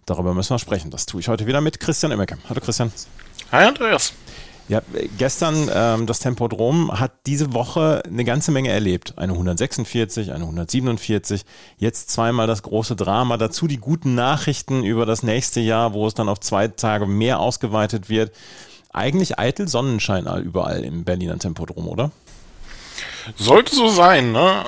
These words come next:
Speaker 2: Ähm, war gestern natürlich ein fantastischer Tag mit den beiden Halbfinals. Ähm, mehr Frames gingen nicht.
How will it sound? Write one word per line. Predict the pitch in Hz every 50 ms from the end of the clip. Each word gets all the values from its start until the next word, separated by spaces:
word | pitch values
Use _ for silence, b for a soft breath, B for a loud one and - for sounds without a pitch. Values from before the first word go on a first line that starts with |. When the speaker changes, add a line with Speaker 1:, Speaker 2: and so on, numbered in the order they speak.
| 117
Speaker 2:
Ähm, | 143 143 143 139 143 143 139 139 135 120 - - 139 - 120 117
war | 123 127 165 165 160
gestern | 147 147 156 - - 151 143 139
natürlich | 131 123 - 147 139 131 127 120
ein | 120 123
fantastischer | 120 - 120 120 123 - - 143 139 - - - - 117 107
Tag | - - 113 113 123 117 120
mit | 117 107
den | 110 107 101
beiden | 101 101 104 107 104 101
Halbfinals. | 101 107 113 - - 117 110 107 104 104 107 107 - - - - 107
Ähm, | 110 107 107 107 107 104 107 - - - -
mehr | 117 113 113 117 127 135 151 180 185
Frames | - - - 135 131 139 139 143 135 - - 123 101
gingen | 110 131 180 185 120 104
nicht. | 98 101 107 175 - - - - - -